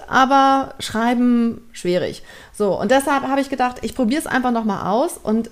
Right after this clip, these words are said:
zeig Ihnen, was aus diesen paar Worten entstanden ist, die ich eingegeben habe. Probieren Sie es selber mal aus. Überlegen Sie, welche Schlagworte sind in der Stellenausschreibung, was ist das,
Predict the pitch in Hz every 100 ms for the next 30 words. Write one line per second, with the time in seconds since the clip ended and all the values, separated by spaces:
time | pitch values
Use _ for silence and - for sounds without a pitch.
0 | - - 311 453 - 180 190 285 - 214
1 | 254 - - 190 233 330 403 302 220 156
2 | 165 - - 370 403 403 202 202 - 359
3 | 392 214 - 294 427 - - - - 269
4 | - - 180 170 170 135 139 151 - -
5 | - - _ - - 208 302 269 233 233
6 | 214 190 - 185 - - - - - 208
7 | 214 214 254 285 262 240 247 302 - 202
8 | 226 285 269 269 269 277 277 277 - -
9 | - - - - 190 330 233 226 - 185
10 | 294 - 302 - 285 285 302 320 330 -
11 | 208 240 247 233 233